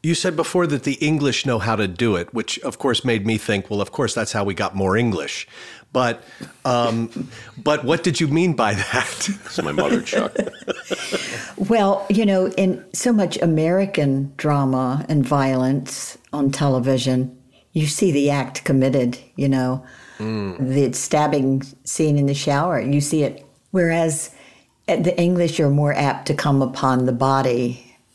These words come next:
Speaker 3: post-killing, so you don't have to witness, um, not always, but more or less.
Speaker 2: You know what you would enjoy then?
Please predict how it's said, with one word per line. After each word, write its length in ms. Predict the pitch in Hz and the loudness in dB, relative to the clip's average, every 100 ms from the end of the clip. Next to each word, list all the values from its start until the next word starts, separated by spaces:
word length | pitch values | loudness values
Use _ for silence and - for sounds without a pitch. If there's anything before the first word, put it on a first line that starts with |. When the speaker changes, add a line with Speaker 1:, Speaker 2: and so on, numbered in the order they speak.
| _ _ | _ _
Speaker 3:
post-killing, 1300 | - 147 127 123 - - _ - 151 135 110 117 117 - - - - - - - _ | 2 2 2 -2 -8 -12 _ -4 0 2 2 0 -2 -8 -20 -20 -20 -20 -20 -20 _
so 160 | - 185 | -2 2
you 160 | 156 | 2
don't 220 | 143 131 | 2 0
have 200 | 131 139 - | 0 0 0
to 60 | |
witness, 600 | 135 143 139 123 - - - - - - - - | 0 0 0 -2 -4 -10 -16 -20 -20 -20 -12 -2
um, 180 | 220 254 | 2 2
not 160 | 359 | 4
always, 640 | 165 139 117 127 101 110 - | 2 2 2 0 0 -4 -2
but 380 | 135 117 - - _ - | -2 -2 -8 -20 _ -2
more 240 | 156 120 | 2 2
or 20 | |
less. 480 | 101 - - - - - - _ _ _ _ _ _ _ - _ | 0 -4 -8 -10 -14 -18 -20 _ _ _ _ _ _ _ -20 _
Speaker 2:
You 120 | 151 | -2
know 100 | 175 | 0
what 120 | 107 | 0
you 100 | 107 | 0
would 100 | 87 | 0
enjoy 440 | 82 71 87 87 69 | -2 -2 2 2 2
then? 280 | 65 62 | -2 -4